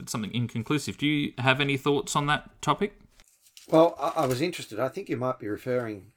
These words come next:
Speaker 2: at least in part, to Galatians three. Um,
Speaker 1: That's right,
Speaker 2: a-,
Speaker 1: yeah.
Speaker 2: and, um, one of the things that Paul says in Galatians three,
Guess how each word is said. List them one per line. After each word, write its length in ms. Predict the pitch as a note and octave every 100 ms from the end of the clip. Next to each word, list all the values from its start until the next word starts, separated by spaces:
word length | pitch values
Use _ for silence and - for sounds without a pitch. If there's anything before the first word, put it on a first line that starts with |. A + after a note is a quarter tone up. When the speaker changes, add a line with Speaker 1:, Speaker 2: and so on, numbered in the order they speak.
| -
Speaker 2:
at 160 | A#2
least 240 | B2+ A#2+ -
in 140 | F#2+
part, 420 | - B2+ G2+ D2 - _
to 420 | - A2 G#2 F#2+ F#2 - _ _
Galatians 840 | A2+ G#2+ G#2+ - F2+ F2 - - - _ _ -
three. 400 | - D3 G2+ C#2+ _ _ _ _ _ -
Um, 460 | B2 B2 A#2+ A2 G2 _ _ _ - _
Speaker 1:
That's 240 | A#2 A2 A2+
right, 200 | E2+ - -
Speaker 2:
a-, 60 |
Speaker 1:
yeah. 240 | A#2+ G2+ - _
Speaker 2:
and, 420 | C#3 C3+ C3 A2 - _ C3+
um, 340 | C3 B2+ B2+ - _ - - -
one 240 | C#3 C#3+
of 100 | A#2
the 220 | B2+ B2+ - - - - - -
things 320 | C#3+ B2+ G#2+
that 260 | C3+ C3 -
Paul 280 | B2+ C3 A2
says 300 | C#3 C3 A2
in 120 | A2+
Galatians 560 | A#2+ B2 A2 A#2+ G#2+
three, 440 | - C#3 C3 A2+